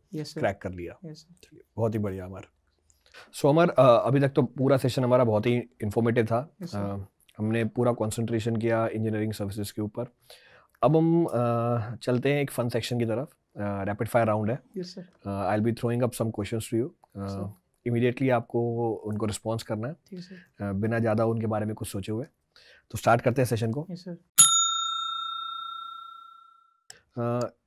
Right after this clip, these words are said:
Speaker 2: if you could learn any language fluently, what would it be?
Speaker 1: Sir, it would be कश्मीरी।
Speaker 2: अ, कश्मीरी,
Speaker 1: यस, सर।
Speaker 2: लर्न करना चाहते हैं आप। चलिए, बहुत बढ़िया। अ,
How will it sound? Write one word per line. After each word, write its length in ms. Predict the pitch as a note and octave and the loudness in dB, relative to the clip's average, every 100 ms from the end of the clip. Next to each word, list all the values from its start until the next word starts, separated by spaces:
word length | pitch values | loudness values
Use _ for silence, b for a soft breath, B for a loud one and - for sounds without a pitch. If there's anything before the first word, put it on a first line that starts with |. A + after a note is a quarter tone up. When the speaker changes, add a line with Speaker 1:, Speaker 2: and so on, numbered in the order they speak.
| _ D#3 | _ 2
Speaker 2:
if 60 | |
you 120 | E3 F#3 | 6 6
could 200 | F3+ D3 | 6 6
learn 180 | E3 D#3 | 6 4
any 200 | E3 D#3 | 4 6
language 640 | B2 B2 C3+ A2 - - | 4 4 2 2 -6 -4
fluently, 480 | C#3 D3 C#3+ B2 G#2 - - - A2 | 2 2 2 0 0 -6 -20 -4 2
what 120 | D3 D#3+ | 4 6
would 100 | C#3 | 4
it 100 | A2 | 4
be? 180 | G#2+ | 0
Speaker 1:
Sir, 500 | G#2 _ - - F#3+ | -4 _ -20 -18 -14
it 60 | F3 F#3 | -10 -8
would 140 | F3 | -8
be 60 | F3+ | -6
कश्मीरी। 560 | F3 - F3 E3+ D#3+ - _ _ _ - - | -8 -8 -10 -10 -10 -16 _ _ _ -18 -8
Speaker 2:
अ, 80 | G#2 | -6
कश्मीरी, 560 | A2 - A#2+ B2+ C3 | -4 -2 2 4 4
Speaker 1:
यस, 100 | G#2 | 2
सर। 80 | A#2 | 2
Speaker 2:
लर्न 220 | A#2+ A#2+ | 2 2
करना 200 | A#2 A2+ | 0 -2
चाहते 260 | G#2+ G2+ G#2+ | -2 -4 -4
हैं 80 | F#2 | -8
आप। 140 | F#2 _ - - | -10 _ -20 -20
चलिए, 200 | - D#2+ | -18 -16
बहुत 240 | F2 G#2+ G#2+ | -6 -2 0
बढ़िया। 320 | A2 A2 B2+ - B B B B B - | 0 -2 -4 -12 B B B B B -6
अ, 360 | G#2+ A2 A2+ | -4 -2 -2